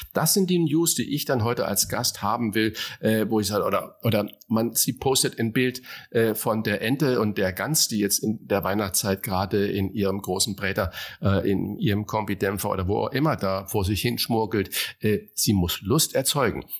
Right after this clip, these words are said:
Und, äh, das kann sie auf ihrer Webseite natürlich machen, mit stehenden oder auch bewegten Bildern, aber auch auf Facebook und ein, zwei anderen Dinge. Das heißt, das hängt von ihrer Form der Kommunikation ab, aber sie sollte es kommunizieren, weil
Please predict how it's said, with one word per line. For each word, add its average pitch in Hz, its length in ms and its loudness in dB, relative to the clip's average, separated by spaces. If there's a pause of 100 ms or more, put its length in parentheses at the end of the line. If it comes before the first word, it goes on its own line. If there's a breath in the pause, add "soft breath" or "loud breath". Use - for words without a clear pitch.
(140 loud breath)
Und, 107 280 -2
äh, 104 180 2
das 92 240 -2
kann 107 180 -4
sie 110 160 -2
auf 92 140 -4
ihrer 82 220 -4
Webseite 143 400 0
natürlich 131 400 -4
machen, 123 200 -2
mit 101 160 0
stehenden 120 540 0
oder 104 240 0
auch - 100 -2
bewegten 120 420 -2
Bildern, 127 280 -4
aber 110 220 0
auch 120 220 -4
auf 104 80 -4
Facebook - 540 -2
und - 200 -2 (220)
ein, 135 120 0
zwei 143 140 0
anderen 156 260 2
Dinge. 73 240 -2 (360 loud breath)
Das 98 200 0
heißt, 110 320 2 (280 loud breath)
das 101 220 2
hängt 139 220 2
von 110 340 0
ihrer 143 460 2 (140)
Form 123 540 0
der 101 160 0
Kommunikation 101 960 0
ab, 113 260 -4 (220 loud breath)
aber 82 280 0
sie 78 160 0
sollte - 580 0
es - 280 -2
kommunizieren, 92 880 0
weil 90 180 -2